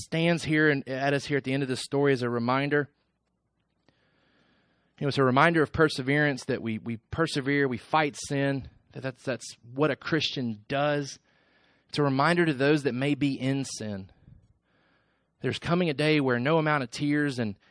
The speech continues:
and no amount of confession will be able to remove the consequences. There's some choices that just bear consequences, and they're unavoidable at that point.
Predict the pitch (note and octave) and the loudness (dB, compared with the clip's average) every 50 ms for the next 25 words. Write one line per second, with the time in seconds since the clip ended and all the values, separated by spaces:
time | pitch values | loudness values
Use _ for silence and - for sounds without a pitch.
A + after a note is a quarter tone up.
0 | _ - B2 B2+ C3+ D3+ E3 D#3+ D#3+ D#3 D3 C#3+ C#3+ - - B2+ - - C#3 C#3+ | _ -8 -6 -2 0 0 0 2 2 0 0 0 -2 -4 -6 -6 -2 0 0 0
1 | D3 - C#3+ B2+ B2 A#2+ B2 C#3+ D3 C#3 C#3 C3+ B2+ B2 C#3 D3+ D3+ C3+ A#2+ - | 0 -2 -2 -4 -2 -2 0 0 0 0 0 -2 -2 0 0 0 0 -2 -4 -4
2 | D#3+ F3 F3+ E3 - A#2+ - - A2 G2 - - - A2 - _ _ _ _ _ | -2 -2 -2 -2 -4 -10 -10 -10 -10 -10 -10 -14 -16 -16 -16 _ _ _ _ _
3 | - C3 - - - G#3+ G#3 F#3 - - F#3 F#3+ G3 - - D3 B2+ B2+ C3 A2 | -10 -8 -2 2 2 2 2 2 2 4 4 4 4 4 0 -4 -6 -8 -8 -6
4 | - E3 C#3 B2 C3 E3 F3 E3+ - - D#3 F3 F3+ - C3+ A#2 - C#3+ C3 - | -6 -6 -4 -2 0 0 0 0 -2 -4 -4 -4 -4 -4 -8 -6 -6 -6 -6 -6
5 | C3 B2 B2 C3 C3 C#3 E3 E3+ D#3+ B2+ C#3+ E3 G3 G3 E3 C3 A#2 G#2+ - - | -8 -8 -6 -4 -2 -2 -2 -2 -2 -2 2 2 2 2 2 0 -4 -6 -4 -6
6 | G#2+ - - - - A#2 A2 - | -8 -8 -10 -10 -10 -10 -10 -10